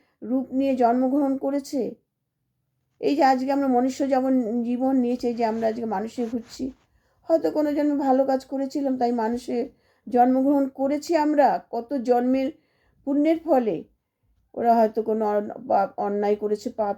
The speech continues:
করেছে, তাই এর আজকে ওই কুকুর হয়ে জন্মগ্রহণ করেছে, বিড়াল হয়ে জন্মগ্রহণ করেছে। এদের দেখে মানুষের শিক্ষা হওয়া উচিত, বিবেক বুদ্ধি ফেরা উচিত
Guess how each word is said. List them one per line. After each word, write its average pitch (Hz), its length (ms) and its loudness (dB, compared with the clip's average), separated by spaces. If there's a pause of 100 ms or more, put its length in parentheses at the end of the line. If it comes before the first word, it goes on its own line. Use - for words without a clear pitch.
করেছে, 220 320 -4
তাই 233 220 -2
এর 220 100 2
আজকে 208 300 0
ওই 208 240 0 (1600)
কুকুর 302 360 2
হয়ে 294 160 6
জন্মগ্রহণ 262 500 2
করেছে, 262 360 2
বিড়াল 254 320 2
হয়ে 254 140 4
জন্মগ্রহণ 220 520 -2
করেছে। - 440 -12 (960)
এদের 269 420 0
দেখে 330 240 2
মানুষের 302 360 2
শিক্ষা 302 380 -2
হওয়া 302 220 4
উচিত, 277 340 -6 (520)
বিবেক 269 420 0
বুদ্ধি 247 360 0
ফেরা 262 320 4
উচিত 254 420 0